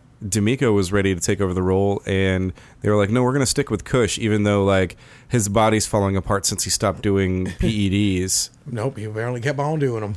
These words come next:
Speaker 2: Just
Speaker 1: Yeah.
Speaker 2: didn't get caught.
Speaker 1: Yeah, well, apparently he wasn't doing good ones.
Speaker 2: <laughs> No, he wasn't. Uh, I do notice that the lack of fifty-six jerseys around town now.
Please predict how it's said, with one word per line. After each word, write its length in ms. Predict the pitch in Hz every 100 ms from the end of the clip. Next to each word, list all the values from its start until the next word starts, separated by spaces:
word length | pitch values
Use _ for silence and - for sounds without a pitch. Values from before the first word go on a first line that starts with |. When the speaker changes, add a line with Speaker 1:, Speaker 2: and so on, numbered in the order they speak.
| -
Speaker 2:
Just 160 | 131
Speaker 1:
Yeah. 80 | 202
Speaker 2:
didn't 160 | 131 131
get 180 | 120 -
caught. 360 | 120 104 - - - - - - - -
Speaker 1:
Yeah, 300 | 127 139 -
well, 200 | 117 120
apparently 440 | 110 117 123 107
he 100 | 107
wasn't 720 | 107 110 107 104 104 - 104 104
doing 460 | 107 101 92 90 - 101
good 220 | 107 95
ones. 580 | 90 92 98 98 - -
Speaker 2:
<laughs> 200 | 202 -
No, 160 | 196 - 196
he 80 | 233 214 143
wasn't. 480 | 190 - 175 - - - - _ - - _ - _ _ - 165
Uh, 320 | - 101 107 107 113
I 300 | 110 107 107 123 131 123
do 240 | 131 139
notice 400 | 135 127 123 104
that 260 | 127 120 -
the 240 | 123 113
lack 300 | 113 120 113
of 100 | 117
fifty-six 680 | - 120 117 - - 117 110
jerseys 460 | 131 123 113 113
around 320 | 110 110 107 107
town 280 | 113 107 107
now. 380 | 104 104 107